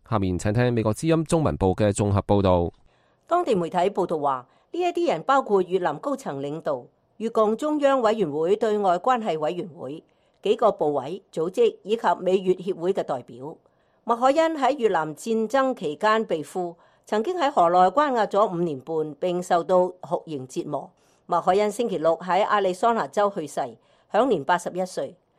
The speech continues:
Speaker 2: 麥凱恩嘅追悼會同紀念活動喺星期三展開，佢嘅遺體被送到亞利桑那州州議會，星期六會轉到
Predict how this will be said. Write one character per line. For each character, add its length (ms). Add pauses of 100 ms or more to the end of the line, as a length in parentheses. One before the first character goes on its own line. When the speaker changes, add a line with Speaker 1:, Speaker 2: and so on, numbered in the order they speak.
(260)
Speaker 2:
麥 120
凱 220
恩 140
嘅 100
追 180
悼 140
會 260
同 240
紀 160
念 160
活 120
動 280
喺 220
星 160
期 100
三 280
展 200
開， 280 (400)
佢 140
嘅 280
遺 180
體 60
被 260
送 220
到 140
亞 200
利 140
桑 220
那 100
州 300
州 240
議 180
會， 300 (400)
星 200
期 100
六 200
會 260
轉 280
到 180